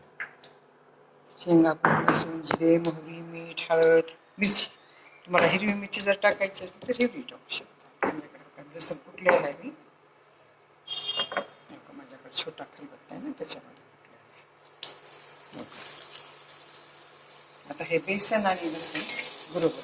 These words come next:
भाजून घेते. आणि स्टीलच्या कढईमध्ये जळतंय ना, इंडक्शनवर स्टीलच्या कढईमध्येच करावं लागतं. जळतंय म्हणून मी इंडक्शन बंद केलं. ह्याच्यामध्ये हळद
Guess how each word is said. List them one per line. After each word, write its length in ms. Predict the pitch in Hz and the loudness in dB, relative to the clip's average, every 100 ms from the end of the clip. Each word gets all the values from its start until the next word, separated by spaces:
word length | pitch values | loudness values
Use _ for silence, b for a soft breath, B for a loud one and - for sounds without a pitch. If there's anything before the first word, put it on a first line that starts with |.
| - | -8
भाजून 260 | 160 233 | -4 -2
घेते. 360 | 285 269 - - - - - - - - - 415 - - - - - - | -2 -4 -8 -6 -6 -6 -4 0 0 0 -2 -2 -2 -2 -2 -2 -2 -4
आणि 100 | - | 0
स्टीलच्या 420 | - 254 262 254 226 | 2 4 4 6 4
कढईमध्ये 460 | 208 190 175 156 | 4 0 0 -2
जळतंय 420 | 151 165 165 160 | 2 2 2 -2
ना, 240 | 151 139 - 170 | -4 -6 -6 -6
इंडक्शनवर 540 | 165 160 - 151 147 | -2 -2 -2 -4 -2
स्टीलच्या 560 | 151 196 170 - 151 160 | 0 0 -4 -8 -8 -4
कढईमध्येच 480 | 156 151 151 196 - | -2 -2 -2 -4 0
करावं 300 | 156 139 131 | 2 2 0
लागतं. 320 | - - 214 | -8 -8 -8
जळतंय 400 | 208 190 190 202 | 2 4 4 0
म्हणून 320 | 185 - - | -2 -2 -2
मी 60 | 254 | -6
इंडक्शन 460 | 277 196 - 311 302 | -4 -4 -2 -2 0
बंद 220 | - - | 0 0
केलं. 400 | - - - - - - - - - - - - - - - - - - - - - - | -4 -10 -10 -10 -14 -18 -18 -18 -18 -18 -20 -20 -20 -6 -6 -6 -14 -20 -20 -20 -20 -16
ह्याच्यामध्ये 400 | 175 170 156 147 | -8 -6 -6 -8
हळद 220 | 143 160 | -4 -4